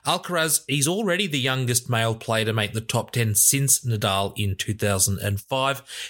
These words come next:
and he's tipped to be one of the best on tour for years to come and could push his hero at this year's French Open. Now,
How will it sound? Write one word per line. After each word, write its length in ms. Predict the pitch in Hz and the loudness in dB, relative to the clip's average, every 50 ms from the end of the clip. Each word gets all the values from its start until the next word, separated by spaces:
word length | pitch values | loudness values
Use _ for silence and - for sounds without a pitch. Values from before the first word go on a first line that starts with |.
| - | -4
and 100 | - 135 | -2 0
he's 140 | 147 131 - | 0 0 2
tipped 300 | - - - 208 214 - - | 2 0 0 0 -2 -2 -2
to 40 | |
be 140 | 175 175 170 | 0 0 0
one 160 | 151 139 139 | 0 0 0
of 80 | 135 120 | 0 0
the 80 | 120 107 | -2 -2
best 440 | 101 - - 143 147 147 - - - - | -2 -2 0 0 2 0 0 -2 -2 -2
on 240 | 139 131 123 120 | 0 0 0 0
tour 300 | 120 - - 123 117 113 | 0 0 0 2 0 0
for 200 | 104 - - - | -2 -2 -2 -2
years 380 | 110 104 101 110 127 127 127 - | 0 0 0 0 2 2 2 0
to 140 | - - 117 | -2 -4 -6
come 380 | - - 123 117 113 117 120 120 - - - | -4 -2 0 2 2 2 0 -2 -6 -8 -4
and 200 | - 110 104 101 | -2 -2 -2 -2
could 300 | - - - 165 156 - | -2 -2 0 0 -2 -4
push 320 | - - 135 123 123 - - - | -4 -4 -2 0 0 0 -2 -2
his 300 | - 110 110 104 101 - | -2 -2 0 0 0 -2
hero 580 | - - 127 127 127 117 113 110 113 113 - - - | -2 -2 0 0 2 2 2 2 0 -2 -2 -2 -2
at 180 | 107 110 - | -2 -2 0
this 300 | - 107 98 - - - | -2 0 0 0 0 2
year's 200 | 107 104 107 101 | 2 2 2 2
French 520 | - - - - - 113 107 101 - - - - | 0 -2 -4 -2 0 0 2 0 -2 -4 -2 -2
Open. 380 | 110 113 127 123 127 135 113 | 0 0 0 0 -2 -2 0
Now, 280 | 117 123 123 123 123 | 0 0 0 0 -2